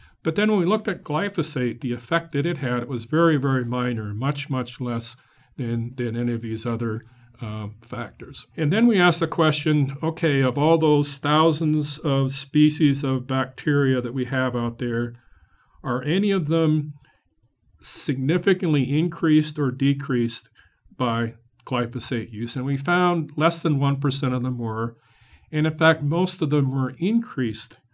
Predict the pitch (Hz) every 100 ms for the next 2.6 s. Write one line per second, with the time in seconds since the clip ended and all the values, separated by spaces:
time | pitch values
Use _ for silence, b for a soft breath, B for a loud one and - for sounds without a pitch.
0 | _ _ _ - 117 107 113 110 123 -
1 | 117 104 120 110 117 - - b b b
2 | b 143 127 127 131 -